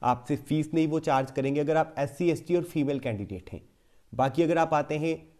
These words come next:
जनरल ओबीसी से, तो आपको जो है वो फीस पे करनी पड़ेगी मात्र सौ रुपये। और अगर आपकी इसमें सिलेक्शन हो जाती है, तो एक तरह की गवर्नमेंट जॉब आपको जो है वो अपने ही एरिया में जो है वो मिल जाएगी, वो भी पोस्ट ऑफिस की।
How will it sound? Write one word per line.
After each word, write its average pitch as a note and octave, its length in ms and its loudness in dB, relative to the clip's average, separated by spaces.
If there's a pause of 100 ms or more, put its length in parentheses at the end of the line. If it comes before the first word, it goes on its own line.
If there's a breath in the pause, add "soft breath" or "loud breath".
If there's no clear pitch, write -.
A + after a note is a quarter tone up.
(140)
जनरल C#3+ 500 4
ओबीसी D3+ 420 4
से, D#3+ 420 -4
तो - 140 -10
आपको C3+ 380 0
जो D3 240 -2
है D3 220 -4 (240 loud breath)
वो C#3 80 0
फीस D#3+ 300 -2
पे D#3+ 180 0
करनी D3 300 0
पड़ेगी D3 360 0
मात्र C3+ 380 -2
सौ A#2+ 260 -4
रुपये। F#2 380 -8 (320 soft breath)
और C#3 100 8
अगर D#3+ 180 6
आपकी F3 300 2
इसमें E3+ 220 -2
सिलेक्शन D3 420 -4
हो C#3+ 180 -2
जाती D#3 360 -2
है, D#3 80 0
तो D#3 120 -2
एक C#3+ 180 -4
तरह D3 140 0
की D3+ 140 -4
गवर्नमेंट B2+ 400 -2
जॉब B2+ 200 -2
आपको A#2+ 280 -4
जो B2 100 -4
है C3+ 100 -2
वो B2+ 180 -8
अपने D#3 300 0
ही E3 300 0
एरिया B2+ 220 0
में A#2+ 140 -4
जो A#2 100 -4
है A2+ 100 -2
वो A#2+ 120 -4
मिल G2 180 -4
जाएगी, - 460 -14 (320 soft breath)
वो B2+ 100 4
भी D3+ 120 2
पोस्ट A#2 340 -2
ऑफिस - 260 -12
की। - 120 -20